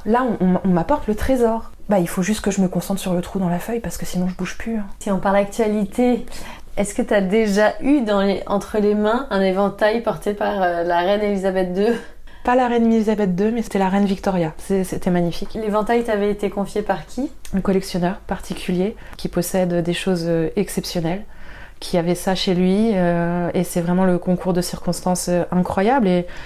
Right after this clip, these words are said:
Speaker 1: la monture sur la monture, qui était une marqueterie de, enfin, une tabletterie de nacre incroyable. Il y a les armes de la, de la couronne, il y a, il y a une, une ciselure alors qui est incroyable. Il y a, enfin, c'est, il y a, il y a, il y a la reine,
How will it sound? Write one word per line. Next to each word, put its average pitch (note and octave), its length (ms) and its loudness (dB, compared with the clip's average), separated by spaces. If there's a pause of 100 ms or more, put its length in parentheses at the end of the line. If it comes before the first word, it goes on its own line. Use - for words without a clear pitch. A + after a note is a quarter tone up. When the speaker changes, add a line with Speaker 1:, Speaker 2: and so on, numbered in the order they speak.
(220)
Speaker 1:
la F#3 140 4
monture F#3 380 0
sur F#3 160 2
la F3+ 100 4
monture, F#3 340 0
qui G3 120 -2
était F3+ 180 2
une F3 180 4
marqueterie F#3 520 0
de, F3+ 140 2 (100)
enfin, - 160 -2
une E3+ 100 4
tabletterie F3+ 400 2
de F#3+ 80 4
nacre F#3+ 360 0 (280)
incroyable. A3+ 800 2 (340)
Il F#3+ 60 0
y F#3+ 40 6
a F3+ 40 6
les F#3 220 4
armes G3+ 280 4
de F#3+ 80 4
la, F3 280 4
de F3+ 80 2
la E3+ 100 4
couronne, A3+ 520 2 (300)
il F#3 60 -2
y F#3 60 4
a, F3 100 4
il F3 100 0
y F#3+ 40 4
a F3 100 4 (180)
une, F#3 340 4
une F#3+ 140 4
ciselure G#3+ 640 4
alors G3 280 0
qui - 100 -6
est - 60 -14 (100)
incroyable. A#3 880 4
Il G3 60 2
y G3 80 4
a, F3+ 100 4
enfin, F3+ 320 2
c'est, - 260 -4
il E3+ 200 -4
y G3 60 4
a, F#3 60 6 (140)
il G3+ 60 0
y F3+ 60 4
a, D#3+ 60 4
il E3+ 220 0
y D#3 40 2
a C#3+ 40 2
la C#3+ 80 0
reine, F#3 340 2